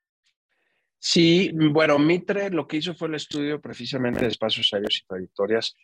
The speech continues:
para lo que fue el Aeropuerto Internacional de Texcoco y lo comparó con Santa Lucía y ese estudio lo que hizo fue tratar de ver dónde se optimizaba más preservando los estándares de seguridad, que no son de Mitre, son del Convenio de Chicago,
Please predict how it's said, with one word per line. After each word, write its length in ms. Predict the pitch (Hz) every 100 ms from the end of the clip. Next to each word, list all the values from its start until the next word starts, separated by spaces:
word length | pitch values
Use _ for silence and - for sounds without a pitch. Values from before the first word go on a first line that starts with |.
| _
para 240 | - 107 113
lo 140 | 104
que 140 | -
fue 160 | - 104
el 80 | 107
Aeropuerto 760 | 101 87 - 98 - 104 104 -
Internacional 560 | 101 90 87 90 95
de 60 | 101
Texcoco 760 | - - - 98 - 110 123 _ _ _ -
y 520 | 107 107 113 131 - -
lo 120 | 110 107
comparó 480 | 104 92 98 107
con 160 | - 113
Santa 300 | - 101 101
Lucía 540 | 98 95 - 98 104 - _
y 240 | 131 110 104
ese 280 | 101 -
estudio 380 | 113 - 127 113
lo 120 | 113 101
que 140 | 95
hizo 180 | 95 101
fue 400 | - 104 98 95 _ _
tratar 400 | - - 107 110
de 120 | 110
ver 220 | 107 107 107
dónde 240 | 110 110
se 120 | 113
optimizaba 680 | 98 98 95 92 107 104 104
más 420 | 104 104 - - -
preservando 760 | 92 - 90 95 101 101 107 -
los 220 | 98 -
estándares 540 | - 101 101 98 98
de 80 | 98
seguridad, 640 | - 95 101 107 107 104 - - - - _
que 120 | -
no 120 | 127 131
son 220 | 160 147
de 80 | 110
Mitre, 460 | 107 - 139 160 -
son 400 | - 110 110 110
del 160 | 98
Convenio 400 | - 92 98 107
de 80 | 107
Chicago, 640 | - - 95 92 101 160